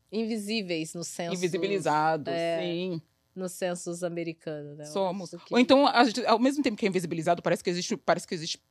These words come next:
Speaker 2: uma, como que fala? Um apagamento da nossa história.
Speaker 1: Uhum.
Speaker 2: Porque, porra, a gente não é latino só.
Speaker 1: Sim.
Speaker 2: Não tô dizendo assim, a gente não, não veio só do Brasil.
Speaker 1: Uhum.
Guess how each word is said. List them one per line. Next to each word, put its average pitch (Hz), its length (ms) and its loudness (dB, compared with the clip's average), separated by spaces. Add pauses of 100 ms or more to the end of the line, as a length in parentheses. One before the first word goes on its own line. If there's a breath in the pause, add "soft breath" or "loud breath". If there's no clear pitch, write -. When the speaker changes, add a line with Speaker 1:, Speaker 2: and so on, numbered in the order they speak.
Speaker 2:
uma, 170 400 -2 (440)
como 247 180 2
que - 80 -4
fala? 185 140 6
Um 165 40 4
apagamento 170 600 2
da 165 100 2
nossa 151 240 -4
história. 160 520 2
Speaker 1:
Uhum. 226 460 -10
Speaker 2:
Porque, 240 160 2
porra, 196 460 6
a - 60 -8
gente 175 160 -2
não 269 80 6
é - 20 6
latino 180 420 2
só. - 240 -6 (400)
Speaker 1:
Sim. - 220 -14 (140)
Speaker 2:
Não 208 180 0
tô 202 220 0
dizendo 180 200 2
assim, 202 120 2
a - 20 0
gente 175 160 -2
não, 226 100 0
não 247 220 4
veio 262 220 6
só - 120 0
do 170 120 -2
Brasil. 151 420 -2
Speaker 1:
Uhum. 208 220 -10